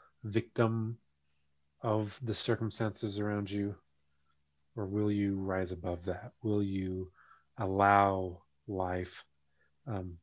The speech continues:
to happen? And 'cause I, I do think that it's an opportunity, you know, whether you believe in, in God or a powerful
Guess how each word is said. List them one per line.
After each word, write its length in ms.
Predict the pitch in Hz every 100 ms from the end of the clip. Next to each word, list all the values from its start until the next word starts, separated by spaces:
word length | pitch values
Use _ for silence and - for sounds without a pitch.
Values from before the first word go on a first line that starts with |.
| _
to 160 | - 127
happen? 540 | 104 95 - 95 92 127
And 300 | 117 90 87 - _ _ _ _ _ _ - - -
'cause 140 | -
I, 160 | 139 143
I 60 | 139
do 180 | 147
think 260 | 139 156 127
that 140 | 123
it's 160 | 113 -
an 80 | 113
opportunity, 760 | 110 - - 104 95 90 98 - _ - -
you 80 | 117
know, 60 |
whether 260 | 110 143 143
you 140 | 127
believe 440 | 107 104 110 110 98
in, 280 | 95 98
in 360 | 110 98 95 107 - _ _ _
God 600 | - 120 113 110 110 107
or 560 | 107 113 - 95 98 - _ _ _ _ _ _ _ 151 135 110 -
a 200 | 127 98 _
powerful 920 | - 131 120 110 117 110 104 104 101